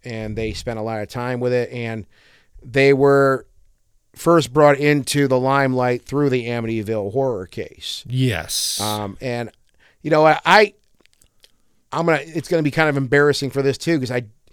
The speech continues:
Speaker 1: I've saw, I've seen, I think I've seen both. There was two of them, weren't there? The
Speaker 2: Yeah,
Speaker 1: Conjuring.
Speaker 2: Conjuring one and two, and then there was the Annabelle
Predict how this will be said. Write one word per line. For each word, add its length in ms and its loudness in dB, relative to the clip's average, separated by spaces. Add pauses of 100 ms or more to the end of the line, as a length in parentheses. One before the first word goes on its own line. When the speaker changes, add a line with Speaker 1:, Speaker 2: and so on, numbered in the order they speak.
(200)
Speaker 1:
I've 120 -4
saw, 220 0
I've 120 -2
seen, 300 -2
I 80 -12
think 160 -8
I've 120 -6
seen 220 -8
both. 240 -6
There 80 -6
was 100 -8
two 180 -4
of 60 -2
them, 140 -10
weren't 180 -12
there? 220 -16 (100)
The 80 4
Speaker 2:
Yeah, 140 10
Speaker 1:
Conjuring. 180 2
Speaker 2:
Conjuring 340 6
one 160 8
and 120 6
two, 200 6
and 80 6
then 100 6
there 140 6
was 280 6
the 140 -4
Annabelle 640 6